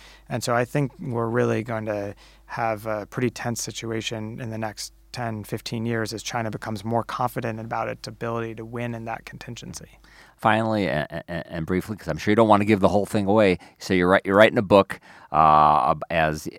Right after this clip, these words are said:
Speaker 2: uh, about as, uh, you know, we have emerging powers rise and the existing powers decline. I assume we are, I assume, assume the United States is a declining <laughs> power in that situ-, in that scenario. So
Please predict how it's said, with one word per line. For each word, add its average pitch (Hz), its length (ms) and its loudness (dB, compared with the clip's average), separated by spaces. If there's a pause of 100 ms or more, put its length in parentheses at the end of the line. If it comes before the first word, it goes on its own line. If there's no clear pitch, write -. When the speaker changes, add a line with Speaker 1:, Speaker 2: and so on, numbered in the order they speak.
Speaker 2:
uh, 71 260 -6
about 69 180 -2
as, 67 260 -8
uh, 58 260 -10
you 65 100 -10
know, 60 100 -10
we 67 80 -12
have 64 120 -14 (280)
emerging 104 500 6
powers 95 400 6
rise 90 560 6
and 71 100 -6
the 71 40 -6
existing 82 340 -6
powers 85 320 0
decline. 85 560 -4 (380)
I 73 100 -4
assume - 240 -6
we 90 120 2
are, 92 200 4
I 87 40 4
assume, 87 340 -4
assume 107 260 -4
the 104 60 0
United 98 160 2
States 104 240 -4
is 85 60 -14
a 76 40 -18
declining 98 600 0
<laughs> - 100 -2
power 98 240 8
in 127 80 6
that 120 160 6
situ-, 117 360 -2
in 98 140 4
that 95 160 2
scenario. 98 500 2 (340)
So 95 320 -4